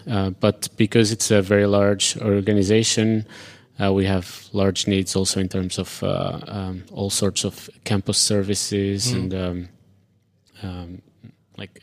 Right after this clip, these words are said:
Speaker 1: and, and everything you need to run, to run an organization like this. Uh, so in, in the end, we, we, we use, uh, cloud native and, and Kubernetes for, for a large variety of use cases.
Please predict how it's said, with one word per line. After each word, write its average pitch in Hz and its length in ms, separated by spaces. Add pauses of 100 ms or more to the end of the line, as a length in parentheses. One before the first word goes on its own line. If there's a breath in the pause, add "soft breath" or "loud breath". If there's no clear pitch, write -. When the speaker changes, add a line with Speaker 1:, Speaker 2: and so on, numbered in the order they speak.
Speaker 1:
and, 110 160 (120)
and 120 180 (100)
everything 117 400
you 101 80
need 98 200
to 98 100
run, 95 360
to 107 100
run 98 140
an 95 120
organization 95 540
like 95 160
this. - 260 (760 loud breath)
Uh, 95 160
so 104 300
in, 113 240
in 110 260
the 104 120
end, 110 220
we, 98 380
we, 98 480
we 104 80
use, 98 360
uh, 95 360 (240)
cloud 98 240
native 101 340
and, 95 340
and 101 160
Kubernetes 98 480
for, 95 260
for 98 420 (580)
a 104 120
large 107 280
variety 95 400
of - 320
use 101 200
cases. 107 440